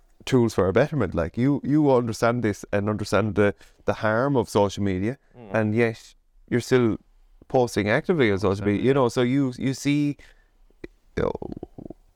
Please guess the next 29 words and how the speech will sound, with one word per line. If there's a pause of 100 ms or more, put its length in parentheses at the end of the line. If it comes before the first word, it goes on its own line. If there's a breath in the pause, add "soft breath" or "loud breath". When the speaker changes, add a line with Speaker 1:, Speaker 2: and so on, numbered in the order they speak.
(400)
Speaker 1:
it's
like, (1080)
it's
like
knowing (100)
that
a
glass
of
shoe
of
wine
isn't
too
bad. (220)
Speaker 2:
Mm. (460 soft breath)
It's
a
necessary
evil, (460)
I
think. (540 soft breath)
Especially
for
me,
like,
I'm
doing
it